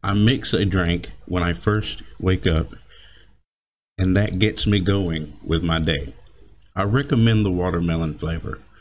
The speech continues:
One tub gives you thirty servings. Rogue Energy is super and sugar-free and is loaded with vitamins, antioxidants, and nootropics.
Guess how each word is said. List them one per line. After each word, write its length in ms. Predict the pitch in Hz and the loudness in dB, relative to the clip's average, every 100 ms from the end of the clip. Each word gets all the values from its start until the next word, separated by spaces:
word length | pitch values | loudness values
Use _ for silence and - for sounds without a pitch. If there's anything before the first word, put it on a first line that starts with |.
| - - - | -20 -20 -8
One 280 | - 101 139 | 0 2 2
tub 500 | 123 120 107 90 82 - 87 | 0 0 0 0 -4 -4 2
gives 260 | 98 90 | 2 4
you 100 | 90 | 2
thirty 340 | 80 90 87 85 | 2 0 2 0
servings. 720 | - 85 76 76 55 - - - - - _ _ _ - | 0 0 0 -4 -8 -12 -16 -20 -20 -20 _ _ _ -2
Rogue 280 | 117 143 - | 0 0 0
Energy 600 | 104 104 92 85 85 85 | 2 2 2 2 2 2
is 160 | 85 - | -2 -2
super 560 | - 113 - 107 107 - - - - - _ _ _ _ - | 2 2 2 0 0 -4 -16 -20 -20 -20 _ _ _ _ -4
and 240 | 90 85 | 0 0
sugar-free 840 | - - 110 117 - 78 73 78 - - - - - _ _ _ _ _ - | 0 0 2 0 -2 -2 -2 -4 -12 -18 -20 -20 -20 _ _ _ _ _ 0
and 140 | 107 | 2
is 200 | 95 87 | 2 2
loaded 540 | 98 123 113 90 76 | 2 2 2 2 2
with 180 | 87 82 | 4 4
vitamins, 640 | 82 90 98 98 101 98 | 4 2 2 2 2 0
antioxidants, 1080 | - 98 98 - 98 104 - 101 95 98 - - | -2 0 0 0 0 -2 -4 -2 0 -2 -4 -4
and 260 | 92 90 | 0 2
nootropics. 960 | 90 87 - 95 - 76 - - - | 0 -2 -2 -4 -4 -8 -10 -10 -12